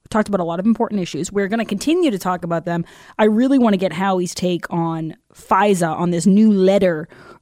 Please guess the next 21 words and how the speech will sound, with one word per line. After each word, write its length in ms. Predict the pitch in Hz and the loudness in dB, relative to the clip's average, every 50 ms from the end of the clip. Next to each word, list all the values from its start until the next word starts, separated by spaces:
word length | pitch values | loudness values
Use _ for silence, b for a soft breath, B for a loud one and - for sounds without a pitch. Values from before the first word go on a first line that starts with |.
| B _ _ | B _ _
urging 1000 | - 247 254 277 294 302 320 311 254 214 - 202 185 175 165 156 156 160 160 - _ _ _ _ _ _ _ _ _ _ _ _ _ _ _ _ _ _ _ _ _ _ _ _ _ _ - | 2 2 2 2 2 4 4 4 4 4 4 2 2 2 0 -4 -6 -8 -10 -12 _ _ _ _ _ _ _ _ _ _ _ _ _ _ _ _ _ _ _ _ _ _ _ _ _ _ -12
Congress 800 | - - - 233 247 254 269 277 262 220 190 180 139 - - - | -10 -2 2 4 4 4 6 4 4 2 0 -2 -6 -8 -6 -2
to 120 | - 202 | 0 2
reauthorize 1080 | 202 208 240 247 233 214 208 196 208 - - 220 202 190 170 165 160 147 139 165 - - | 4 4 4 6 6 4 4 2 0 0 0 0 0 0 0 0 -2 -4 -6 -6 -8 -10
fisa, 920 | - - - - - 196 180 196 208 202 202 180 202 196 190 185 180 180 | -14 -16 -8 -2 0 2 4 4 4 2 2 2 4 4 4 4 4 2
s-, 400 | 175 - - - - - - - - - | 0 -2 -4 -8 -8 -8 -8 -8 -4 -2
this 280 | 202 185 170 - - | 0 0 0 -2 -4
fisa 420 | - - 247 220 240 247 - 202 175 | -2 0 0 2 2 2 0 0 0
seven 320 | - - 226 202 202 196 | 0 0 0 0 2 0
oh 100 | 185 180 | 0 0
two 220 | - - 214 208 | 0 2 2 2
legislation. 640 | 190 185 180 175 - 170 - - 185 180 185 - 170 175 | 4 2 2 0 -2 -4 -2 0 2 2 2 0 -2 -4
I 80 | 170 | -4
can't 260 | 170 - 220 220 190 | -2 0 0 0 2
wait 200 | 180 180 190 185 | 2 2 0 0
to 80 | - 180 | -2 -4
hear 180 | 170 180 175 170 | -4 -4 -4 -2
Howie's 300 | 170 170 170 170 170 - | -2 -2 -2 -2 -2 -2
take 220 | - 185 175 - | -2 -2 0 0
on 120 | 175 170 | 0 0
that. 200 | 170 170 170 175 | 2 0 -2 -4